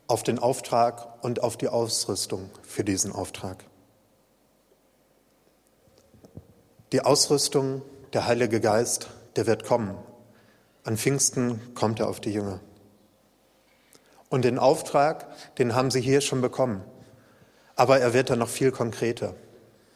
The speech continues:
wohin es gehen soll, was sie tun sollen. Als wir am Anfang März mit ein paar Leuten in Stuttgart bei dieser Gemeinde zwei null Konferenz waren,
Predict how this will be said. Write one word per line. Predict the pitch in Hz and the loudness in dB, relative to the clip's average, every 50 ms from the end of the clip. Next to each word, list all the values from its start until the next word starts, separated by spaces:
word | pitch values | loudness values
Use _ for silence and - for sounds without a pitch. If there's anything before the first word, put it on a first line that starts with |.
| _ _ _ _ _ _ _ - - - - - _ _ _ - | _ _ _ _ _ _ _ -20 -20 -20 -20 -20 _ _ _ 4
wohin | 123 107 113 127 120 113 | 4 4 6 4 2 2
es | 107 - | 0 2
gehen | - 117 110 113 110 | 2 2 2 2 2
soll, | 101 104 95 95 92 98 - - | 2 0 0 -2 -4 -8 -8 -8
was | - 107 - | -4 -4 -2
sie | - 110 | -4 -4
tun | - - 123 113 101 92 | -6 -6 -6 -6 -6 -6
sollen. | 98 92 92 92 - - - - _ _ _ _ _ _ _ _ _ _ _ _ _ _ _ _ - - _ _ _ _ _ _ _ _ _ _ _ _ _ _ _ _ _ _ _ _ _ _ _ _ _ _ _ _ _ _ _ _ _ _ _ _ _ _ _ _ _ _ _ _ - _ _ _ _ _ _ _ _ _ _ _ _ _ _ _ - - - - - | -6 -8 -8 -10 -16 -20 -20 -20 _ _ _ _ _ _ _ _ _ _ _ _ _ _ _ _ -20 -20 _ _ _ _ _ _ _ _ _ _ _ _ _ _ _ _ _ _ _ _ _ _ _ _ _ _ _ _ _ _ _ _ _ _ _ _ _ _ _ _ _ _ _ _ -20 _ _ _ _ _ _ _ _ _ _ _ _ _ _ _ -20 -20 -20 -12 0
Als | - 131 - - | 0 0 2 4
wir | 135 127 127 | 4 6 6
am | 127 131 123 123 - - - - | 6 4 2 -2 -6 -10 -14 -2
Anfang | - 123 143 147 - 139 123 123 | 0 0 0 2 2 0 2 4
März | 120 120 131 156 156 - - - | 4 4 4 4 4 2 0 0
mit | - 131 - - | 0 -4 -4 -4
ein | 123 113 | -6 0
paar | - 123 117 | 2 2 4
Leuten | 113 110 113 131 135 - 143 139 139 139 139 - - - - - - - - _ _ _ | 4 4 2 2 2 -2 -4 -4 -4 -6 -8 -12 -18 -20 -20 -20 -20 -20 -20 _ _ _
in | - 123 110 | -2 0 0
Stuttgart | - - - 165 165 - - 147 135 135 139 - - - - - | 0 2 2 2 2 2 2 4 6 6 4 2 -4 -10 -4 0
bei | 123 113 110 | 2 2 2
dieser | 117 120 104 117 113 113 107 | 2 2 4 4 4 4 4
Gemeinde | - 107 104 104 113 120 123 123 117 | 2 0 2 2 2 2 0 0 0
zwei | - - - 113 104 | 0 -2 0 0 0
null | 110 113 117 135 139 | 2 2 2 0 0
Konferenz | - - 131 123 - 117 123 117 123 120 - - | -2 -4 -6 -4 -2 -2 -2 -2 -2 -2 -2 0
waren, | 120 113 117 120 120 120 123 117 | 0 0 0 -2 -4 -6 -10 -12